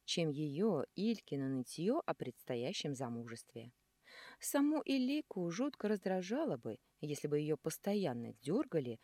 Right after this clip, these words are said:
по таким пустякам. Тем более, что просителей хватает. Вон, даже ночью бедным богам никакого покоя, раздраженно подумала она, наткнувшись взглядом на еще одного ночного посетителя.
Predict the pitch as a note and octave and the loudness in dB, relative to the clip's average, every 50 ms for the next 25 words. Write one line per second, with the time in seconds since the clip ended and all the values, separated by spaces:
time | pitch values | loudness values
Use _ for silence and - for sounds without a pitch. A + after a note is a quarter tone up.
0 | - - - _ _ - - - D3 - - - D#3 D#3 - D#3 - - - - | -16 -20 -20 _ _ -2 0 0 0 2 0 -2 -4 -2 -4 -8 -8 -4 -4 -4
1 | B3+ - - E3 C3 A#2 A2+ A2+ A#2+ _ _ _ _ _ _ _ _ _ _ _ | -2 0 0 0 0 0 -2 -4 -8 _ _ _ _ _ _ _ _ _ _ _
2 | _ _ _ _ _ _ _ _ _ _ _ _ _ _ _ _ _ _ _ _ | _ _ _ _ _ _ _ _ _ _ _ _ _ _ _ _ _ _ _ _
3 | _ - - - _ - - E3+ D#3+ C#3+ D3+ E3 D3+ D3 C#3+ - - D3 - D3 | _ -20 -20 -20 _ 0 2 2 4 6 6 6 8 6 6 4 0 2 2 2
4 | C#3 - - C3+ C#3 - D#3 D#3+ E3+ - - G3 G3 - - D4 D#4+ D#4+ A3 A#2 | 2 2 -2 -4 -2 0 0 0 0 0 0 0 0 0 2 2 2 2 2 0
5 | - - _ - - _ _ _ _ _ - C#3+ B2+ C3+ E3 G#3+ A3+ - - _ | -2 -6 _ -20 -20 _ _ _ _ _ -6 -4 0 2 4 4 2 2 -2 _
6 | _ - C#3 D3+ D3+ D3+ C3+ D3 D3+ D3+ D3 F3+ A#3 - - F#3 D3+ C3 E3+ D#3+ | _ -2 2 2 2 4 2 2 0 2 0 0 -2 -2 -2 -2 0 2 2 2
7 | C3+ D3+ D3 C#3+ C3 D3 D#3 D3+ D#3 C#3 B2+ C3 - - F3+ - - C3+ B2 B2+ | 2 2 0 0 0 0 0 0 0 0 0 0 0 -2 -2 -2 -2 -4 -4 -2
8 | - - G#3 - - - C#3 B2 A#2 A2 A#2 - _ _ _ _ _ _ _ _ | -2 -4 -4 -2 -2 -2 -2 -2 -2 -4 -8 -12 _ _ _ _ _ _ _ _
9 | - D3+ C#3+ C3 C#3+ C#3 D3 C#3 C3 C3 A2+ G#2+ A2+ - C#3+ D3 C#3 C#3 B2 A#2 | -4 -4 -2 0 0 0 0 0 -2 -4 -4 -4 -4 -4 -4 -2 -2 -2 -2 -2
10 | A2+ A#2 - - - D3+ E3+ A3 C#4+ E4+ F#4+ - - - - - - - _ - | -4 -4 -4 -4 -2 0 2 2 2 2 0 -6 -14 -20 -20 -20 -20 -8 _ 4
11 | A#3+ B3+ - - - G4+ G4 - - C4 - - - F3 F3+ E3+ F3+ A#3+ D#4 D#4 | 4 4 4 4 2 0 2 2 0 -2 -2 -2 -6 -6 -4 0 2 4 4 6
12 | A3+ A3+ G#3 F#3+ F#3+ G3 G3 F#3 - - - - C4+ D#4 D4 F#3 E3 E3 F3 F#3+ | 6 6 4 6 4 4 2 2 0 -2 0 0 2 2 2 2 2 2 2 4
13 | A#3+ B3 A3 - - - G3+ A3+ B3 - - B3 - - D4 - - - C3 A#2 | 4 4 4 2 0 0 2 2 2 0 -2 -4 -4 -4 -8 -8 -6 -8 -8 -8
14 | - - A#2+ A#2 A#2+ A#2 | -8 -10 -8 -8 -8 -8